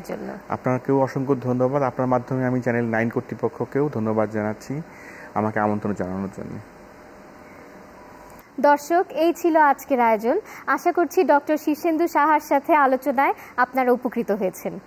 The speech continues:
Speaker 1: আগামী পর্বে আবারও দেখা হবে নতুন কোনো অতিথিকে নিয়ে, নতুন কোনো বিষয় নিয়ে। সে পর্যন্ত সুস্থ থাকুন, ভালো থাকুন, আর চোখ রাখুন চ্যানেল নাইনের পর্দায়।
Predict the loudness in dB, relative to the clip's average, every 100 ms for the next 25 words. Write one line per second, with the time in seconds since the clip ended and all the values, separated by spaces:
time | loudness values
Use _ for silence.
0 | -18 -4 0 2 2 6 4 6 6 6
1 | 6 4 4 0 2 2 4 2 0 0
2 | 0 0 0 0 -2 -2 0 2 2 0
3 | -2 -2 0 0 2 4 4 2 0 0
4 | 2 2 2 0 0 0 0 2 2 2
5 | 0 2 2 2 2 2 4 2 2 0
6 | 4 2 4 2 4 4 4 2 0 -2
7 | 2 2 2 -6